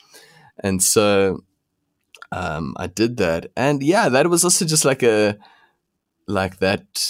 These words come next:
that, like, bit of internet music discovery, like,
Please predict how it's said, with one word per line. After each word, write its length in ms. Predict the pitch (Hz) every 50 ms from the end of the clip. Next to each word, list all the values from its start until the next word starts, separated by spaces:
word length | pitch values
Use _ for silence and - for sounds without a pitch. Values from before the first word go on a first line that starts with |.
| - - _ _ _ _ - - - - - - _
that, 260 | 107 107 - _ - _ _ - -
like, 200 | - 104 104 - - - - - _ _ _
bit 160 | - 117 113 110
of 240 | 113 104 92 92 - - _ _ _ _ _ _ _ _ _ _ _ _ _
internet 600 | - 120 113 - - 127 110 107 101 101 101 -
music 680 | - 92 95 95 98 98 92 101 101 95 92 - - _
discovery, 960 | 101 98 - - - - 95 95 90 95 98 95 95 92 90 90 90 90 90
like, 300 | 85 85 85 80 - -